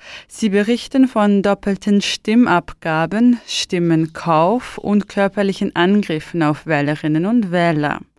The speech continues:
Auch die liberale Präsidentin Surabtschwili betrachtet die Ergebnisse als durchgehend gefälscht und rief zu Protesten auf, wie die Deutsche Tagesschau berichtet.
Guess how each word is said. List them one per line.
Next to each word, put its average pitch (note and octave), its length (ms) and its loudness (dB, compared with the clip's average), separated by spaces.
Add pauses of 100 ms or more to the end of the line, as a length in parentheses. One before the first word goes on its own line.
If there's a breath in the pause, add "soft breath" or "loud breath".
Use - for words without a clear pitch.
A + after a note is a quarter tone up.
(520 loud breath)
Auch A3+ 280 0
die B3 240 2
liberale G#3+ 640 2
Präsidentin G3 1040 0
Surabtschwili G3 920 -2
betrachtet - 880 -4
die G3+ 100 -4
Ergebnisse G3 760 0
als F3 340 -2 (140)
durchgehend F3 840 -2
gefälscht F#3+ 840 -2
und C#3 220 -2 (100)
rief - 220 -14
zu - 140 -12
Protesten - 720 -2
auf, D3 420 0 (400 loud breath)
wie - 80 -6
die A3 120 0
Deutsche F#3+ 340 -2
Tagesschau D#3+ 720 -4 (140)
berichtet. - 760 -12